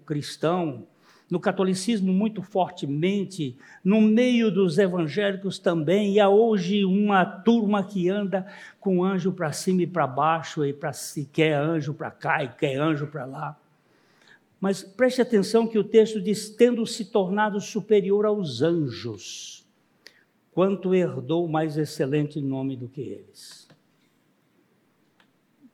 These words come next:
Se eu posso fará-, falar com o presidente da empresa e tomar café com ele,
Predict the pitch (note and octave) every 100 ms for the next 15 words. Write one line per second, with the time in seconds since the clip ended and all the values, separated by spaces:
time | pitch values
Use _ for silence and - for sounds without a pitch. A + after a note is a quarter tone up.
0 | - - G3 F#3+ G3 G#3 G#3 - F3+ D3+
1 | E3 F3 - D#3 D3 E3+ E3 D#3+ D3+ D3
2 | E3+ E3 C#3 A#2+ D#3 G3+ F#3 C#3+ C#3 C3+
3 | A#2+ - D#3 D3 G#2 F#2 - _ _ _
4 | _ _ _ _ _ _ _ _ _ _
5 | _ _ C3+ D3 C3+ D#3+ D#3+ C3+ - E3
6 | D#3+ C3 D3+ F3+ A#2 G2